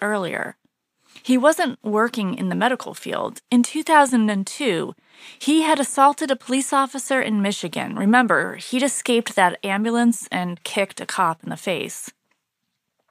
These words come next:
She found out a lot about the time when John was going through his divorce with his first wife, Tanya, how all of those drug vials had been found in his home and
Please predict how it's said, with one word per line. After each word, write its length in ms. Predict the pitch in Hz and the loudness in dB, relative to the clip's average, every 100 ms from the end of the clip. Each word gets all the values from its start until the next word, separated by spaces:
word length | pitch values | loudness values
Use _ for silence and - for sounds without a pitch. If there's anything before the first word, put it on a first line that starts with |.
| _ _ - - | _ _ -20 -18
She 140 | - 277 | -4 0
found 260 | 294 320 | 4 6
out 160 | 349 302 | 6 6
a 60 | 220 | 6
lot 320 | 196 175 - | 6 6 4
about 240 | - 190 | -2 -4
the 60 | 196 | -4
time 300 | - 214 202 | -2 0 2
when 140 | 180 | 0
John 260 | 165 180 180 | 0 0 2
was 120 | 180 | -2
going 280 | - 175 180 | -4 -4 -4
through 200 | - 254 | -2 0
his 180 | 247 233 | 0 -2
divorce 580 | 196 196 233 170 180 - _ _ - - | -4 0 2 2 -2 -12 _ _ -20 0
with 200 | 220 269 | 2 2
his 260 | 339 339 | -2 -6
first 340 | - 247 233 - | -2 0 0 -2
wife, 240 | 185 175 | -2 -2
Tanya, 580 | - - 202 170 - - _ _ _ _ - | -4 -4 -2 -2 -6 -8 _ _ _ _ -2
how 260 | 254 247 | 6 6
all 220 | 240 226 277 | 8 6 6
of 100 | - | 2
those 280 | 294 233 | -2 -2
drug 360 | 202 220 214 208 | -6 2 2 2
vials 480 | 185 170 175 - - | 0 0 0 -4 -2
had 180 | 196 175 | -4 -2
been 160 | 185 | -4
found 420 | - 196 190 220 | 0 4 6 6
in 120 | 247 247 | 4 4
his 220 | 262 - | 4 0
home 380 | 202 180 180 185 | 0 0 0 -2
and 180 | 180 | -4